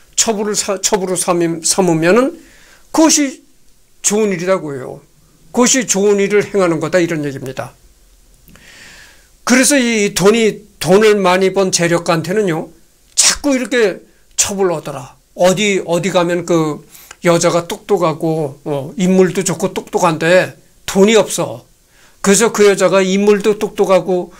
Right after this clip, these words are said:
아주, 어, 좋은 여잔데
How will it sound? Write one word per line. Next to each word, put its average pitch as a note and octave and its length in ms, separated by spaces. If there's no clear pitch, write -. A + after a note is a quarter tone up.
아주, F3 480
어, - 440
좋은 F#3+ 280
여잔데 F3 680